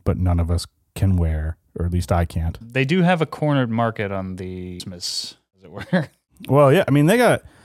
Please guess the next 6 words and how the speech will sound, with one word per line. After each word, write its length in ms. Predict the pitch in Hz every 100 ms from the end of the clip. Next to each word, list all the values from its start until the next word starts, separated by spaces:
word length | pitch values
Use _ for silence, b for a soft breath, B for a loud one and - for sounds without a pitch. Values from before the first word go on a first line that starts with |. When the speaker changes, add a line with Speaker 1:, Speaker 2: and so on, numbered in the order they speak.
| b b -
Speaker 1:
they 100 | 240
got 220 | 120 95
stores, 840 | - - 180 190 190 185 185 170
they 120 | 156
got 380 | 131 101 - -
studios, 1040 | - - 165 170 170 160 151 156 151 147